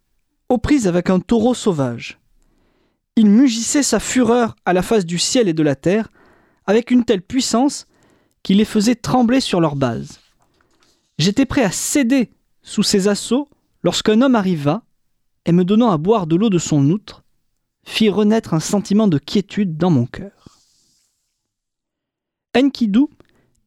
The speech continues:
y voit encore un heureux présage. Quant au second rêve, le dernier, c'est en réalité un cauchemar,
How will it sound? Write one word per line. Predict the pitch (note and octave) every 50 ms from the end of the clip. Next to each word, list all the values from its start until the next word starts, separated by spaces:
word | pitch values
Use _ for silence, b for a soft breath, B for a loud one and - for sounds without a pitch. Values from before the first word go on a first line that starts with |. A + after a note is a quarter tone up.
| _ _ -
y | A#3+ A#3
voit | A3 A3 G#3+
encore | G#3+ G#3 - C#4+ D4 A3+
un | - F3+ F#3+
heureux | G3+ F#3+ G3+ A#3+
présage. | A#3 - G3 D#3 C3+ C3 - - E3 E3 - - - _ _ _ _ _ _ _ _ _ _ _ _ _ _ _ _ _ _ _ _ _ _ _ _ _ _ _ _ _ _ _ _ _ _ _ -
Quant | - A#3 B3 A3+ -
au | G3+
second | - - - C#4+ B3 A3+ G#3+ F3+
rêve, | D3+ D#3 G#3 D#4+ C4+ F#3 C#3+ C#3 _ _ _ _ _ _ _ _ _ -
le | - D#3+ F#3
dernier, | E3+ E3+ E3+ D#3 D#3 E3 G#3+ D4 - _ _ - - - - - - - _ _ _ _ _ _ _ _ _ _ _ b b b b b
c'est | - - G#3 -
en | B3 A3 G3+
réalité | G#3+ G#3+ G#3 G3+ - D#4
un | C4+ F#3 E3+
cauchemar, | - - G3+ - - - D#3 B2+ A2 C#3+ D#3+ _ - _